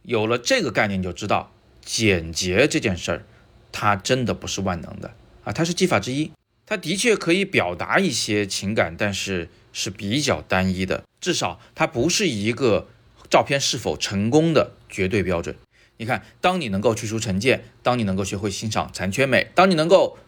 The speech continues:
看构图的时候抓大放小，并且试图去理解作者的意图，那么你就会慢慢的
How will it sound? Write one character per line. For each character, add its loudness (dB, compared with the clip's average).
看 0
构 4
图 0
的 2
时 -2
候 -4
抓 2
大 0
放 0
小， -6
并 -2
且 -2
试 -2
图 -4
去 -4
理 -4
解 -2
作 -2
者 -6
的 -8
意 -4
图， -10
那 6
么 0
你 2
就 4
会 0
慢 2
慢 0
的 0